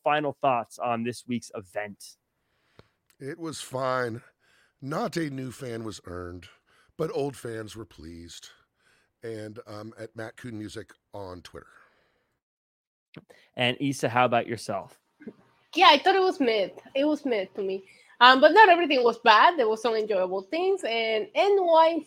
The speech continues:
Speaker 3: C Demon Diva across all social platforms. Don't forget to subscribe to my YouTube channel to watch Elimination Chamber live with me. Bring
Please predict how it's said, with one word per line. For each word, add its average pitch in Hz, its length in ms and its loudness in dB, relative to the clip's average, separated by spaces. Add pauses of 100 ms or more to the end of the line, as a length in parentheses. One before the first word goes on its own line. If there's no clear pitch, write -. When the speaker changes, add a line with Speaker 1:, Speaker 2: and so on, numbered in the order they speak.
(120)
Speaker 3:
C 262 280 -6
Demon 247 360 -4
Diva 220 400 -4
across 202 420 -8
all 208 500 -4
social 196 600 -8
platforms. 320 580 -4
Don't 220 160 -6
forget 220 280 -6
to 220 80 -10
subscribe 233 480 -6
to 247 40 -10
my 240 100 -6
YouTube 302 400 -8
channel 359 540 -6
to 339 80 -8
watch 240 260 -2
Elimination 240 680 -2
Chamber 233 580 0
live 220 600 0
with 254 200 2
me. 320 440 -4
Bring 226 420 2